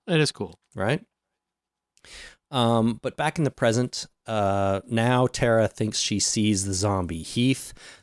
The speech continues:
Speaker 2: the zombie Heath fake out <laughs> walker.
Speaker 1: <laughs> Yeah.
Speaker 2: And I really did too at first, because it really does look like Heath's hair.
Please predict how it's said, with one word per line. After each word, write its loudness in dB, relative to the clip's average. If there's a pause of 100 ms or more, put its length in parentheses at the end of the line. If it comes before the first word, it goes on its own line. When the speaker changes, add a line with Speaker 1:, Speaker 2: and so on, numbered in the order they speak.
Speaker 2:
the -10
zombie -2 (320)
Heath -4
fake 0
out 2 (360)
<laughs> -8
walker. 0 (180)
Speaker 1:
<laughs> 0
Yeah. -2
Speaker 2:
And 0 (100)
I 0
really 2
did 0
too 0 (160)
at -6
first, -2
because -2
it -2
really 2
does 2
look -2 (260)
like -2
Heath's -4
hair. -4